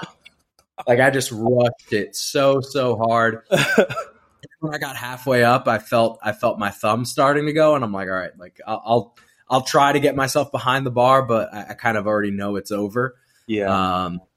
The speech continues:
Speaker 2: so that one, that one definitely stung, but, you know, to be, to be eight for eight at a, at a, at a high level meet like that,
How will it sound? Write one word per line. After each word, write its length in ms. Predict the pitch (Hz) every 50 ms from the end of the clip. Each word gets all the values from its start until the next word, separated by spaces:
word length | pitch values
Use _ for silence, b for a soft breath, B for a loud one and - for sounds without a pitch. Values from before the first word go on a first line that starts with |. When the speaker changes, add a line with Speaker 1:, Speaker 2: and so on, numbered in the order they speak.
| _ _ _ _ _ _ _ _ _
Speaker 2:
so 100 | - 123
that 160 | 143 151 151
one, 180 | 160 147 151 147
that 120 | 151 151 165
one 100 | 185 165
definitely 420 | 160 156 160 165 151 139 131 127
stung, 520 | - - - - 120 135 131 120 113 113 117
but, 280 | 117 123 120 117 - -
you 60 | 127 120
know, 140 | 123 120
to 120 | 120 - 131
be, 480 | 117 135 151 160 156 151 151 147 - b b b b b b b b b _ _ _ _ _ _ -
to 80 | - 165
be 360 | 131 131 180 190 190 185 185
eight 220 | 160 156 175 - -
for 240 | - 170 160 151
eight 400 | 135 139 147 156 185 - - - _ - - _ -
at 200 | 127 123 123 117 117
a, 280 | 117 113 113 107 - -
at 140 | 113 117
a, 220 | 113 110 107 131 - -
at 200 | 123 120 - - _ _ _ -
a 120 | - 131 127
high 340 | - - - 120 127 139 139
level 280 | 135 139 139 131 131 123
meet 220 | 117 117 123 139
like 220 | 139 135 135 131 123
that, 340 | 131 139 156 170 180 -